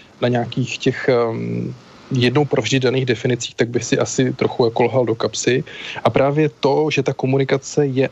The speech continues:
asi složitější, zajímavější, nějaká všestrannější, komplexnější, holističtější, nebudu se bát tohoto slova, tak na tohleto nás upozorňuje mimo jiné svět zvířat. A shodou okolností velké experimenty probíhaly v šedesátých letech právě na těch delfínech.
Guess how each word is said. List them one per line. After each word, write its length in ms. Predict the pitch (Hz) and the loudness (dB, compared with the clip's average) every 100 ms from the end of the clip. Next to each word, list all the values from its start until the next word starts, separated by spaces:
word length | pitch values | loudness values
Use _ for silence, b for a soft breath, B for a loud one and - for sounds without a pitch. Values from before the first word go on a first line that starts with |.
| - | -2
asi 560 | - - 160 135 - | -2 0 2 2 -2
složitější, 840 | - - 117 131 127 123 127 - 139 | -4 0 2 2 0 0 0 0 2
zajímavější, 840 | 123 123 139 135 120 113 - - | 2 4 4 2 2 0 -2 -2
nějaká 340 | 110 113 139 135 | 0 2 2 2
všestrannější, 800 | - 117 - 131 135 143 - | 0 -2 0 0 2 0 -2
komplexnější, 760 | 143 120 117 131 - 131 127 - | 0 0 2 0 0 -2 0 0
holističtější, 1120 | 110 117 165 - - 156 - - 120 120 - | 0 2 2 0 -4 -4 -4 0 0 0 0
nebudu 240 | 120 120 123 | 0 0 -2
se 140 | - | 0
bát 220 | 120 117 117 | 2 2 2
tohoto 320 | 120 113 - | 0 0 -2
slova, 400 | - 113 107 104 B B B B | -2 0 0 -2 B B B B
tak 240 | - 113 120 | 0 0 0
na 140 | 117 | 0
tohleto 640 | - 196 175 127 - 110 110 - - | 2 4 4 2 0 -6 -6 -12 -2
nás 260 | 123 131 - | 0 0 0
upozorňuje 640 | 135 151 139 151 156 170 | -2 0 2 2 4 2
mimo 300 | 135 139 151 | 2 2 2
jiné 240 | 151 156 | 2 0
svět 300 | 147 - 147 | 0 2 2
zvířat. 580 | 135 120 135 147 113 107 - B B B | 2 0 2 2 2 -2 -6 B B B
A 60 | - | -2
shodou 340 | - 147 156 | 0 2 2
okolností 600 | 156 151 151 - - 156 | 2 2 2 -2 0 0
velké 340 | 127 120 127 160 | 2 2 2 2
experimenty 560 | 143 - 139 135 123 | 0 0 0 0 0
probíhaly 400 | 135 - 123 139 | 0 0 2 2
v 80 | 135 | 0
šedesátých 720 | - 131 139 - 123 127 123 | 0 0 0 0 0 0 -2
letech 260 | 123 113 - | 0 0 -2
právě 300 | 123 117 120 | 0 0 0
na 80 | 113 | -2
těch 220 | - 123 | 0 2
delfínech. 560 | 110 107 - 123 117 | 2 0 0 0 0